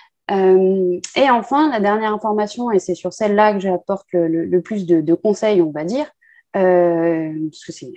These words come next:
quand même un gros sujet, c'est autour de cette déclaration nutritionnelle qui est obligatoire sur les produits préemballés à partir du moment où on va dépasser une certaine quantité de production et un certain, également un certain rayon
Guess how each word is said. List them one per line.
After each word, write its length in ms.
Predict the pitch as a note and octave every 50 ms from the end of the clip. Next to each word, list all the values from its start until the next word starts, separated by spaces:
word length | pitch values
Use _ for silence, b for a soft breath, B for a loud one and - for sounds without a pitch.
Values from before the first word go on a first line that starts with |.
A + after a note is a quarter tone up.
| - _ -
quand 100 | - D#3+
même 100 | E3 E3
un 80 | D#3+
gros 180 | D#3+ E3+ E3+ G3
sujet, 440 | F#3 - - F3+ F3 A3+ A#3+ C4 C4
c'est 120 | B3+ A#3+
autour 220 | G#3+ G3+ - A#3+ G#3+
de 80 | G#3+
cette 180 | G#3 - A3 F#3
déclaration 460 | G#3 G#3 G#3+ G3+ G3+ G3+ - A#3 A3+
nutritionnelle 560 | - G#3+ - - G3 - G#3+ G3 F3+ D#3+ D#3 - _ _ _ _ _ _ _
qui 320 | - - A#3 B3+ C4+ B3+ -
est 220 | G#3+ A#3 A3+ A3+
obligatoire 520 | A3+ G3 G3+ G#3 F#3+ G3+ F#3+ G3 A3 A3
sur 200 | A3 - - G3+
les 80 | F#3+ F#3+
produits 320 | F3+ - - F#3+ F3 G3+
préemballés 500 | G3 - - G3 F#3 F3 E3+ E3+ G#3+ A#3 b b b b b b
à 100 | - A3
partir 400 | A3 - G#3+ G#3 - - A3+ A3
du 120 | F#3+ F#3 G3+
moment 440 | G3 F#3+ F#3 F#3+ G#3 A#3+ A#3+ A#3+ A3
où 140 | G#3 G3+
on 20 | F#3
va 160 | E3+ F3+ F3
dépasser 760 | F3 F#3 F3+ - _ _ _ - F#3 F3 - A3+ A#3+ A#3+ A#3 B B B B B B B B B B _
une 140 | A3 B3 A#3+
certaine 480 | A#3 - A3 - - - A#3+ A3+ G#3+
quantité 420 | - - A#3+ A#3+ A#3+ A#3+ - A#3+ A#3+
de 60 | A#3+
production 480 | - _ G#3 G3 F#3 - - - A#3 C#4 - _ _ _ _ -
et 160 | - G3+ G3+
un 100 | G3+ G3+
certain, 1040 | F#3+ - G#3 G3 F#3+ - - A3 A3 A3 A3 A3 A3 G#3+ G#3+ G#3 G#3 G3+ G3 F#3 -
également 360 | G#3 F3+ G3 F#3+ G#3+ A#3 B3
un 40 | A#3
certain 340 | - A3+ G#3+ - A#3 A3+
rayon 400 | G#3 F#3+ A3 A3+ A3 G#3+ A3+ A#3